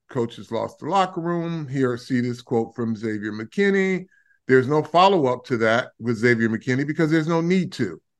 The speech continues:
at this point, but it's out there. So it's a narrative that can feed those who want this type of, uh, discourse with the team. Everybody's gotta push in the same direction.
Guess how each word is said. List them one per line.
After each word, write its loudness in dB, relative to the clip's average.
at -2
this -2
point, -4
but 4
it's 0
out 4
there. -10
So 2
it's -2
a 2
narrative 2
that 4
can -2
feed -4
those 2
who -2
want 0
this 0
type 2
of, -4
uh, -2
discourse -2
with 0
the -2
team. -2
Everybody's 4
gotta 4
push 0
in -4
the -4
same -2
direction. -6